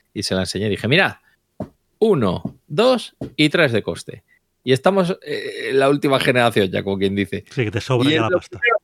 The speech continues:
Speaker 1: turnos me ha tocado quince, dieciocho, y la madre que os parió, <laughs> y yo sin recursos para poder pagar ni nada.
Speaker 2: Es que eso, la parte mala del Terraforming, por eso digo, el Terraforming me encanta, pero es un juego que se le reconocen sus fallos de diseño.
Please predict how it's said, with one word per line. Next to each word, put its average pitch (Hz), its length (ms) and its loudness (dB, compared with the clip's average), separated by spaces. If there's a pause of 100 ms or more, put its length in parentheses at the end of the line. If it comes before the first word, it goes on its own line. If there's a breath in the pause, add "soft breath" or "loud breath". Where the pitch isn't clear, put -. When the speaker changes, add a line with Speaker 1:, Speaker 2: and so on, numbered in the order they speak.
Speaker 1:
turnos 262 280 0
me 214 140 2
ha 196 40 0
tocado 170 380 0
quince, 175 520 0
dieciocho, 185 680 0
y 135 40 2
la 143 80 2
madre 202 200 2
que 202 40 4
os 190 120 0
parió, 190 280 2
<laughs> - 240 0
y 196 60 2
yo 190 100 2
sin 160 240 0
recursos 131 460 0
para 123 120 0
poder 131 200 0
pagar 143 260 0
ni 107 140 -10
nada. 113 240 -4 (280 loud breath)
Speaker 2:
Es 135 120 -6
que 180 80 -2
eso, 185 220 0
la 131 280 2
parte 151 260 0
mala 170 220 4
del 151 100 2
Terraforming, 135 280 0
por 131 100 -2
eso 110 100 -2
digo, 185 160 2
el 151 80 0
Terraforming 143 520 0
me 117 180 2
encanta, 143 480 0
pero 101 160 -2
es 98 40 -4
un 104 40 -8
juego 143 220 -2
que - 80 -6
se 139 100 -4
le 113 80 -2
reconocen 104 480 -6
sus 139 160 -14
fallos 120 300 -8
de 131 60 -6
diseño. 123 460 -4